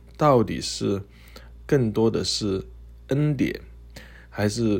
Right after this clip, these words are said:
更多的我们是充满了对神的怨言？其实神的计划高于一切哈，亚伯拉罕的后裔必按着神的应许来承受产业。在民数记里边，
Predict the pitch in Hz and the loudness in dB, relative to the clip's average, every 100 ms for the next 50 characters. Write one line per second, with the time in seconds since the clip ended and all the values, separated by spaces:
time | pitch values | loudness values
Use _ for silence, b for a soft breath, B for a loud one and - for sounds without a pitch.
0 | - 143 117 107 110 101 90 90 98 - | -2 -2 -2 0 2 2 -2 -4 -6 -6
1 | - 110 98 82 87 95 90 87 90 95 | -6 -4 -4 -6 -4 -4 -4 -4 -4 -4
2 | 123 107 87 65 78 101 - - b b | -2 0 -2 -6 -8 -12 -18 -20 b b
3 | b b b b b b b - - 170 | b b b b b b b -20 0 4
4 | 208 - 123 151 135 - - 135 123 139 | 4 6 4 4 0 -2 -4 -2 0 0
5 | 104 - 117 117 101 95 101 - 120 104 | 0 0 0 2 0 -2 -4 -4 -2 -2
6 | 110 90 b b - - 117 104 - 127 | -2 -6 b b -18 -2 2 2 4 4
7 | 139 151 135 104 98 - 127 104 107 110 | 6 4 2 0 -2 0 0 2 0 -2
8 | 120 - 143 123 113 - 135 117 98 - | -4 -8 -4 -2 -2 -2 -2 -2 -2 -4
9 | 95 101 123 104 - 92 90 - 113 107 | -2 -2 -2 -4 -4 -4 -4 -6 -8 -4
10 | 104 - 85 - 98 92 - B B B | -4 -4 -8 -8 -8 -8 -10 B B B
11 | B B B B B - 175 160 - 117 | B B B B B 8 8 8 4 0
12 | 151 180 208 151 - 175 127 90 104 104 | 2 0 2 2 4 2 2 0 0 0
13 | 107 | 0